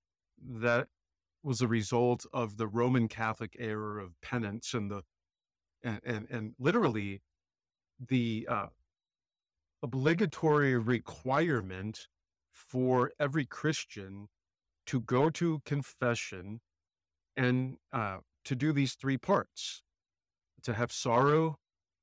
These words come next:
to confess out loud, and then to make satisfaction for the temporal consequences of your sins.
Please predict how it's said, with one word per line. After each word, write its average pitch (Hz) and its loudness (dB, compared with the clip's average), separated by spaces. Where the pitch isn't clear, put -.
to 120 -2
confess 127 -2
out 143 2
loud, 107 0
and 120 -2
then 123 2
to 117 -2
make 131 0
satisfaction 123 -4
for 117 -8
the 104 -10
temporal 131 -2
consequences 110 -4
of 95 -6
your 101 -8
sins. 104 -4